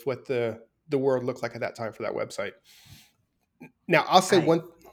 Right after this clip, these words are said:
Speaker 2: And it's calendar based, so you don't just wanna look at what they did on the actual N-, November twenty-fifth of last year, November twenty-fourth.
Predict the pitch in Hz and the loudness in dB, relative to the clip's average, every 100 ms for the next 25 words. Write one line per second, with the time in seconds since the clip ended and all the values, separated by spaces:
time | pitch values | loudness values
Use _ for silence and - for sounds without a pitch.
0 | 180 175 185 - - 196 214 190 180 - | -10 -8 -8 -6 4 4 4 0 0 0
1 | 135 117 139 - - 156 143 170 180 180 | -4 -4 -8 -8 -6 -6 -6 -6 -4 -6
2 | - 196 - 196 180 165 151 170 165 160 | -10 -12 -8 -6 -4 -4 -6 -6 -6 -4
3 | 165 160 160 160 - 151 165 156 - 147 | -4 -4 -4 -4 -4 -4 -4 -4 -2 -2
4 | 160 - 151 143 143 143 147 143 _ 160 | -2 -8 -6 -4 -4 -6 -10 -14 _ -8
5 | 160 156 143 160 147 143 143 139 - _ | -4 -4 -2 -4 -4 -6 -6 -8 -14 _
6 | _ - - 175 143 139 - _ _ - | _ -18 -8 -6 -4 -6 -10 _ _ -10
7 | 185 185 139 143 104 117 120 - 123 139 | -8 -8 -10 -10 -6 -4 -4 -8 -10 -8
8 | 147 135 139 135 - 135 139 | -6 -6 -8 -10 -12 -10 -10